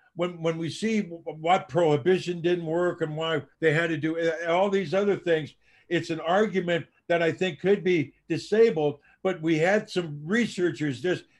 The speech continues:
take this shit apart on how silly it is. And then that also too, well, why,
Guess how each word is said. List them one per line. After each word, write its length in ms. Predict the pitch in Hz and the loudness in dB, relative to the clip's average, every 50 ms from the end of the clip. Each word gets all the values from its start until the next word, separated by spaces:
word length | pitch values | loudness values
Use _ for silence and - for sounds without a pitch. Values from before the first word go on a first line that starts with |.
| _ - | _ 0
take 300 | - 202 214 214 214 - | 4 4 4 4 2 0
this 180 | 214 208 160 | 0 0 0
shit 320 | - - - 208 208 202 185 | -2 -2 2 2 2 4 2
apart 640 | 180 - - 170 196 220 226 214 156 - - _ _ _ _ _ - - | 0 0 0 2 2 4 4 2 0 -2 -8 _ _ _ _ _ -6 -4
on 140 | 147 156 | -2 0
how 180 | 147 160 170 165 | 0 0 0 -2
silly 440 | 143 - - 202 220 233 240 247 240 214 | -4 -4 2 4 4 6 6 6 4 4
it 120 | 190 143 | 4 4
is. 420 | 131 117 117 131 135 123 - - _ _ _ _ _ _ _ _ _ _ _ - - | 4 0 0 -2 -4 -6 -10 -18 _ _ _ _ _ _ _ _ _ _ _ -8 -6
And 120 | 175 175 | -4 -2
then 140 | 185 190 180 | 0 0 2
that 220 | 190 208 226 214 | 4 4 4 6
also 340 | 214 208 214 208 - 202 196 | 6 4 4 2 2 0 0
too, 240 | - - 208 226 226 | 2 2 2 2 2
well, 180 | 208 175 180 175 | 2 0 0 0
why, 320 | 185 202 220 226 196 | 0 0 2 2 0